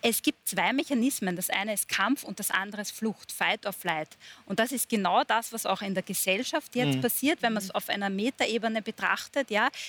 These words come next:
Speaker 1: Die einen unterwerfen sich, ja? Das ist die Fluchtgeschichte, ja? Bis zum Todstellreflex. Ja? "Ich mach gar nichts mehr, ich hoffe,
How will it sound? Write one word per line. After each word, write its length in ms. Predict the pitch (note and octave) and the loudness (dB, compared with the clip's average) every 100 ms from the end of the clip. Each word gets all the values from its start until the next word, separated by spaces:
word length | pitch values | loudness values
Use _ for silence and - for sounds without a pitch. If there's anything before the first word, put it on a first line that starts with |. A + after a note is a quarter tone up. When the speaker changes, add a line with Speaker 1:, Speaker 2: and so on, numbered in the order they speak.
| - | -4
Speaker 1:
Die 120 | A#3 | -2
einen 400 | - F#3+ A3+ - | 2 2 4 2
unterwerfen 800 | - A#3+ - G3 F#3 E3 - B3 | 2 2 2 2 2 0 -2 -2
sich, 420 | A#3+ D4+ A#4 - - | 0 2 0 -4 -4
ja? 220 | G#3 B3 A#3 | 2 2 0
Das 160 | A3 | -4
ist 180 | A3 - | -6 -2
die 100 | A3 F#3 | -2 -2
Fluchtgeschichte, 960 | - B3+ D4 - - B3+ - B3 - C#4+ | 2 4 4 -2 -4 0 0 -2 0 2
ja? 220 | A#3+ B3 | 4 4
Bis 200 | B3+ - | 2 -2
zum 180 | A#3+ A3 | -2 -4
Todstellreflex. 1120 | - A3+ A#3 - A3 G#3 A3 - A3 B3 - - | -2 -4 -2 0 0 0 -4 -4 -2 -2 -2 0
Ja? 120 | A3+ | 0
"Ich 80 | - | 0
mach 180 | A3 - | -4 -4
gar 180 | A#3+ B3+ | -2 0
nichts 240 | C#4+ - | -2 -2
mehr, 100 | B3+ | -2
ich 120 | B3 | 0
hoffe, 300 | B3+ B3+ C#4 | -2 -2 -2